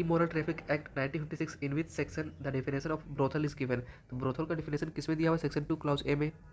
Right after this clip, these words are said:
नेक्स्ट है वन टू टू, which section of the Immoral Traffic Act nineteen fifty-six provides provision for closure of brothel and eviction of offenders from the premises, तो सेक्शन एटीन हो जाएगा,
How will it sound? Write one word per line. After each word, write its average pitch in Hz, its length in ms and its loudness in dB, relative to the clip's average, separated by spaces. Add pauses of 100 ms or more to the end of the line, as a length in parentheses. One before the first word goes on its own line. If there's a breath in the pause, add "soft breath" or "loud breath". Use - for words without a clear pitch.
(640 loud breath)
नेक्स्ट 160 220 0
है 180 60 6
वन 160 220 4 (140)
टू 165 80 4
टू, 170 240 2 (300)
which 160 160 2
section 160 260 2
of 156 100 0
the 165 60 4 (120)
Immoral 156 300 2
Traffic 151 320 -4
Act 147 140 -6
nineteen 143 240 -2
fifty-six 147 440 -2 (460 loud breath)
provides 147 340 4
provision 143 400 2
for 160 220 0
closure 147 240 4
of 147 260 0
brothel 143 380 4
and 139 260 0
eviction 139 420 0 (100)
of 139 120 2
offenders 139 460 0
from 139 260 0
the 151 140 2
premises, 123 480 2
तो 123 60 -2
सेक्शन 131 400 -2
एटीन 147 220 0
हो 156 80 4
जाएगा, 156 240 4